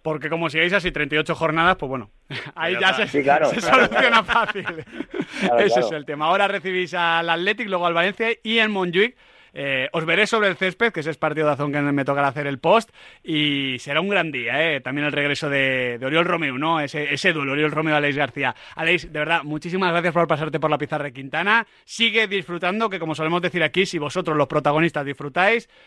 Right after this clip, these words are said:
Speaker 1: nosotros los, eh, aficionados disfrutamos incluso más.
Speaker 3: Bueno, muchísimas gracias. Intentaremos haceros disfrutar y, y sobre todo... Eh, seguir disfrutando nosotros, porque cuando disfrutamos salen las cosas.
Speaker 1: Así de simple y de fácil es, aunque luego es muy complicado hacerlo. Gracias, Aleix.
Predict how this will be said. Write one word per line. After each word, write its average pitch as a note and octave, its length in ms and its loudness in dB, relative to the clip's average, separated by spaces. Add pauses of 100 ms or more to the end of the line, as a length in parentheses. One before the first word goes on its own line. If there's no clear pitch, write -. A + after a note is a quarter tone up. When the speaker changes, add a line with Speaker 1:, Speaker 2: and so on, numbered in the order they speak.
(160)
Speaker 1:
nosotros E3 720 0 (260)
los, D3+ 800 4
eh, C#3+ 380 -6
aficionados F#3 800 2 (120)
disfrutamos D#3 640 2
incluso C#3+ 320 -2
más. G#2+ 240 -8 (460)
Speaker 3:
Bueno, G#2 400 0 (100)
muchísimas A#2 540 0
gracias. A2+ 280 6
Intentaremos A#2+ 600 4
haceros C3+ 360 0
disfrutar C3+ 560 4
y, B2 260 -2
y A#2 40 -6
sobre A2+ 240 -2
todo... D3 380 6 (440)
Eh, A#2 420 6
seguir B2 200 4
disfrutando B2+ 460 4
nosotros, B2 440 2
porque G#2+ 240 2
cuando A2 220 -2
disfrutamos A2+ 480 0
salen A2 200 6
las G2+ 140 2
cosas. F2+ 240 -12 (440)
Speaker 1:
Así F#3 280 0
de G3 140 0
simple F#3 420 -2
y E3+ 40 2
de E3 100 0
fácil F3 340 2
es, G3 140 4
aunque E3+ 200 -2
luego D#3+ 160 -2
es D#3 60 -4
muy E3 120 -4
complicado F3+ 480 -2
hacerlo. D3+ 280 -4
Gracias, G#3+ 300 2
Aleix. G#3+ 380 0